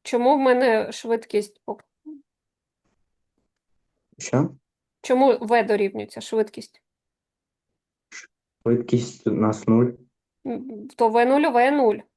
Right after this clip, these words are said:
Speaker 1: А швидкість, е, через двадцять п'ять, через, е, скільки він там? Певний час...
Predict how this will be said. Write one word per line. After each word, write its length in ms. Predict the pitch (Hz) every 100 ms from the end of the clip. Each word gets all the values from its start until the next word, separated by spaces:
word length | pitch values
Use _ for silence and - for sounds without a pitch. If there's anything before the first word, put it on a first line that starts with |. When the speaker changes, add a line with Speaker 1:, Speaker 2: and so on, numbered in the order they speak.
| _ _ _ -
Speaker 1:
А 120 | 214
швидкість, 680 | 208 233 247 247 226 226 220
е, 500 | 220 214 208 208 208 247 _ _ _ _ _ _
через 360 | - 226 220 208
двадцять 500 | 220 214 214 220 -
п'ять, 640 | 220 214 208 208 - 226
через, 540 | - 226 214 208 - -
е, 320 | 202 202 214 208 _ _ _ _ _ _
скільки 400 | _ - 254 -
він 200 | 240 226
там? 260 | - 220 - _ _ _ _ _ - _ _ _ _ _
Певний 360 | 240 220 226 226
час... 420 | 233 208 202